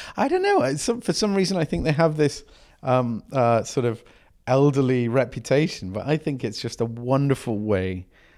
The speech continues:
to, to fill dead time, either from one place to a next or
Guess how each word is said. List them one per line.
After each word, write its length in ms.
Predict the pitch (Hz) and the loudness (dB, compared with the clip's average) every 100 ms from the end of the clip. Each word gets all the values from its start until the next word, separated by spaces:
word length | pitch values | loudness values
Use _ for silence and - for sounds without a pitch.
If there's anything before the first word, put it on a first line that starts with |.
| _ _ | _ _
to, 380 | - - 104 95 | -8 -2 0 0
to 360 | - - - 95 | -4 -12 -6 -8
fill 640 | - - 117 110 107 101 - - - _ _ - - _ _ 123 - | -6 2 4 4 2 -2 -10 -20 -20 _ _ -20 -20 _ _ -8 0
dead 260 | 107 104 | 2 2
time, 460 | - 101 90 87 98 _ _ _ _ - | -4 -4 -4 -6 -10 _ _ _ _ -12
either 240 | 113 110 107 | -6 -2 -2
from 220 | 110 101 | -4 -2
one 180 | 107 107 | -2 -2
place 300 | - 107 - | -2 -2 -2
to 100 | 101 | -4
a 60 | |
next 540 | 98 98 95 - - - | -2 -2 -4 -6 -8 -6
or 240 | 90 92 | -10 -12